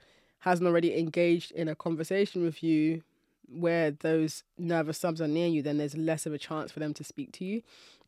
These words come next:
All kinds of factors. So I had one of those nights. There was one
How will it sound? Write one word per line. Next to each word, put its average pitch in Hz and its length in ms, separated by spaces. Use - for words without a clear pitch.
All 294 100
kinds 269 240
of 220 80
factors. 147 540
So - 140
I 175 40
had 196 140
one 185 140
of 165 60
those 165 200
nights. - 440
There 180 100
was 165 140
one 214 420